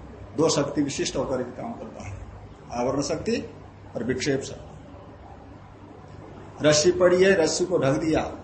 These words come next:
अज्ञान ने ढका, और अज्ञान ने ही सर्प दिखाया। सर्प दिखाना है विक्षेप शक्ति का काम, और रज्जु को ढकना आवरण शक्ति का काम।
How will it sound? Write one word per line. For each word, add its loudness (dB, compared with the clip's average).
अज्ञान 6
ने 2
ढका, -2
और 10
अज्ञान 8
ने 6
ही 8
सर्प 4
दिखाया। 0
सर्प 4
दिखाना 2
है 0
विक्षेप -2
शक्ति -6
का -8
काम, -6
और 4
रज्जु 4
को 0
ढकना -4
आवरण -2
शक्ति -14
का -14
काम। -12